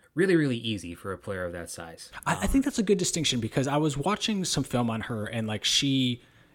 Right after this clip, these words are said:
Speaker 2: is moving faster or as fast as the rest of the players out there, but it really doesn't look like she's, like, hustling. Like, I'm not saying this in a derogatory, like, she, she, her movements look incredibly easy. Uh,
Speaker 1: Yeah.
Speaker 2: and she, like, she,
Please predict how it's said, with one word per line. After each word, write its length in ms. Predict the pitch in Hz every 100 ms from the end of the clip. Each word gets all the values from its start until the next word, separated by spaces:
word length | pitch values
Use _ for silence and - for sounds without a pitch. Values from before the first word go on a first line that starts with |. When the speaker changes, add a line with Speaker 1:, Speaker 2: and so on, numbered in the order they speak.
| _
Speaker 2:
is 280 | 143 123 107
moving 560 | 139 202 190 202 196 180
faster 680 | - - 127 - - 147 135
or 500 | 127 120 120 113 110 -
as 360 | 123 120 127 127 -
fast 480 | - - 120 120 -
as 200 | 110 104
the 120 | 123
rest 240 | 113 123
of 80 | 143
the 80 | 120
players 320 | 131 120 110
out 180 | 117 117
there, 200 | 123 120
but 160 | 123 117
it 120 | 120
really 160 | 180 220
doesn't 240 | 202 175
look 120 | 156 135
like 200 | 113 -
she's, 280 | - 143 120
like, 200 | 123 110 -
hustling. 520 | 151 151 196 202 214
Like, 120 | 175
I'm 140 | 151 170
not 160 | 196
saying 160 | - 185
this 120 | 156
in 60 | 160
a 40 |
derogatory, 440 | 139 135 135 127 135
like, 160 | 131
she, 360 | - 170 160 139
she, 200 | - -
her 260 | 175 - 180
movements 480 | 156 180 170 160 147
look 160 | -
incredibly 560 | 127 - - 151 143 135
easy. 600 | 135 127 113 107 101 101
Uh, 80 | -
Speaker 1:
Yeah. 200 | - - -
Speaker 2:
and 140 | 120
she, 240 | - 143 -
like, 180 | 139 135
she, 140 | -